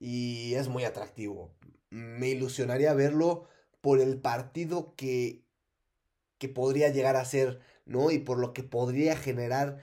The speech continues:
mediáticamente para la concacaf, para el fútbol mexicano, para el M L S,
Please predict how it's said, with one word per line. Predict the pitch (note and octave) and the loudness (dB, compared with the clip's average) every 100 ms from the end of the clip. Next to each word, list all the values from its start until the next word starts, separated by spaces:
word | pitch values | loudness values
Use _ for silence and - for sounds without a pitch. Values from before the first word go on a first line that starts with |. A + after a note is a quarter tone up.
| - _ | -20 _
mediáticamente | A#2+ A#2+ C3+ C3+ C3 B2 A#2+ C3 C#3 C#3 C#3 - _ | -6 0 2 0 -2 -4 0 0 0 0 -2 -6 _
para | C#3+ C3+ | -2 0
la | A2+ G#2+ | 0 -2
concacaf, | A2+ - - D3+ D3+ - | -6 -8 -2 0 0 -2
para | A2+ | -4
el | A2 | -4
fútbol | C3+ C3+ A#2 | -6 -8 -8
mexicano, | A#2+ - C3+ C#3 C3 | -10 -8 -4 -2 -2
para | A2+ A2+ | -4 -2
el | C3 | 0
M | B2+ | 0
L | B2+ C3 | 2 2
S, | C#3 D3+ D#3+ | 2 0 -2